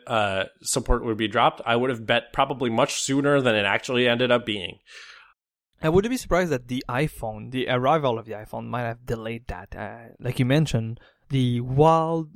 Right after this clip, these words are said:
Speaker 2: Mac O S was in its, like, deprecation phase, they did the transition of, in I O S, uh, fully in that time period.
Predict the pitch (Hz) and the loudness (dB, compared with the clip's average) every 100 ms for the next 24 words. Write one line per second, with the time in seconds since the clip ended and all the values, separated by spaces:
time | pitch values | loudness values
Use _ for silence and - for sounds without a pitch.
0 | - _ - 127 139 175 - 110 110 - | -20 _ -10 -4 -4 -4 -4 -4 -4 -4
1 | 113 117 113 113 110 - 110 104 _ _ | -2 0 0 -2 -4 -6 -8 -8 _ _
2 | _ 135 - 139 135 127 127 113 - 147 | _ -4 0 2 2 0 0 -4 2 4
3 | 113 117 123 - _ - 117 123 143 127 | 4 0 -4 -6 _ -4 -4 -2 0 0
4 | - 117 120 135 - 117 117 - _ - | 2 2 2 0 0 -4 -6 -12 _ -20
5 | - _ - 110 113 113 - 151 151 120 | -20 _ -6 -2 -2 -2 2 4 6 4
6 | 117 - - _ - 120 113 - _ _ | 2 -2 -12 _ -10 -10 -10 -18 _ _
7 | - 214 196 123 113 120 117 107 - 107 | 2 6 6 4 -6 -8 -8 -10 -10 -12
8 | 107 120 113 104 | -8 -8 -8 -12